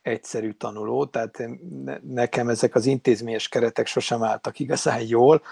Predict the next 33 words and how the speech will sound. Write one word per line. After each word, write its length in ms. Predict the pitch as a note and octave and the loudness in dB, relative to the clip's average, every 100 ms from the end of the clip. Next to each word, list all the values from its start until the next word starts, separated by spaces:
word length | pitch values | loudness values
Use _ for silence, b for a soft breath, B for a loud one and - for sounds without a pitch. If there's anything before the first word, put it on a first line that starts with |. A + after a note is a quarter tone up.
| B B - | B B 0
úgyhogy 360 | - - C#3 | 2 4 6
én 140 | C3+ C3+ | 6 6
az 160 | C3 | 4
emát 360 | D3 C#3 A#2 A2+ | 2 0 -4 -8
is 140 | G#2+ | -10
úgy 180 | B2+ A2 | -12 -10
fejeztem 540 | - A#2+ A2+ - A#2 | -6 -6 -6 -10 -8
be, 140 | A2+ D3 | -2 0
hogy 180 | F3 C#3 | 2 0
akkor 320 | B2+ - B2+ | -2 -4 -4
ezt 200 | A#2+ - | -6 -10
most, 300 | B2 - - | -12 -10 -8
ö, 160 | A#2+ A#2+ _ _ _ _ _ | -6 -8 _ _ _ _ _
ö, 280 | A#2+ A2+ A#2 | -6 -6 -4
nekem 320 | B2 - C#3 | -8 -6 -6
kell 360 | - G#3+ C#3+ A2+ | 0 0 0 2
az, 260 | C#3+ - | 0 0
hogy 140 | - A#2+ | -10 -12
egy 100 | - | -12
picit 320 | B2+ - - | -16 -16 -10
ülepedjen 640 | A#2+ G#2+ - G#2+ G#2 G#2+ | -8 -8 -8 -10 -10 -12
a 120 | G#2 G2+ | -10 -6
dolog, 480 | A#2+ D3+ E3 - _ _ _ | -2 0 0 -6 _ _ _
ö, 260 | A#2+ A2 A#2 G#3+ G3+ _ | -12 -10 -12 -16 -20 _
kigondoljam 580 | D3 C3+ B2+ A#2+ B2 A#2 | -2 0 0 0 -2 -6
a 60 | |
saját 320 | - C3 A2+ | -4 -2 -4
tempomban, 560 | - A#2 G#2+ A#2+ A2+ A#2 | -6 -8 -6 -6 -2 -4
hogy 140 | A2 | -4
mi 120 | A2+ A2+ | -6 -6
legyen 280 | A2 A#2 | -6 -6
a 80 | A#2+ - | -8 -8
téma, 460 | B2 B2+ C#3+ D3+ | -6 -4 -4 -6